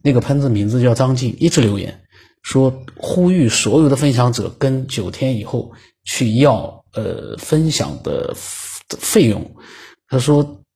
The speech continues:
九天以后是靠这个节目赚钱的，他就应该给分享者发钱，发工资。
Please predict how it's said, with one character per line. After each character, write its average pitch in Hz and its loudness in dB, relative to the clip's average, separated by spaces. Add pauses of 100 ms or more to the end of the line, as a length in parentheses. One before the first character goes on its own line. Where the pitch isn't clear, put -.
九 104 -2
天 160 2
以 113 2
后 110 0
是 - -4
靠 117 0
这 127 2
个 113 0
节 104 -4
目 120 0
赚 117 2
钱 98 -6
的， 90 -6
他 - -6
就 151 2
应 143 6
该 135 4
给 107 -4
分 151 -2
享 117 -2
者 101 -4
发 120 -2
钱， - -4
发 123 0
工 127 2
资。 120 -2